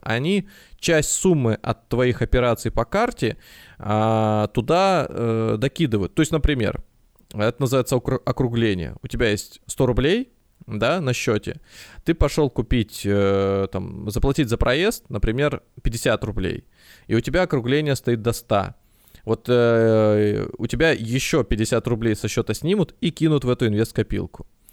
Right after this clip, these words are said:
Если у тебя округление стоит, например, э, там, до пятидесяти, то у тебя ничего не заберут. И если у тебя стоит точно так же округление до десяти, ничего не заберут. Ну вот.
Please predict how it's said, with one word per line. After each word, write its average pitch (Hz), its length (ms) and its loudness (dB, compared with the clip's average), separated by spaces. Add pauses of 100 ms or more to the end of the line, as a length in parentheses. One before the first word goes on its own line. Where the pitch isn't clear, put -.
(340)
Если 127 280 2
у 147 40 0
тебя 151 240 0
округление 143 560 0
стоит, 127 460 0
например, 120 640 -2
э, 110 1120 2 (240)
там, 104 140 -8
до 127 100 0
пятидесяти, 147 640 -2
то - 160 -6
у 127 40 0
тебя 156 200 0
ничего 156 260 -2
не 107 120 -4
заберут. 95 520 -4 (500)
И 107 100 -2
если 139 280 0
у 139 40 0
тебя 127 240 -2
стоит 120 360 -4
точно 117 200 -8
так 113 160 -2
же 110 60 -2
округление 107 440 -2
до 104 60 -2
десяти, 107 320 -6
ничего 110 260 -2
не 87 100 -4
заберут. 82 480 -8 (380)
Ну 104 180 -6
вот. 101 200 -4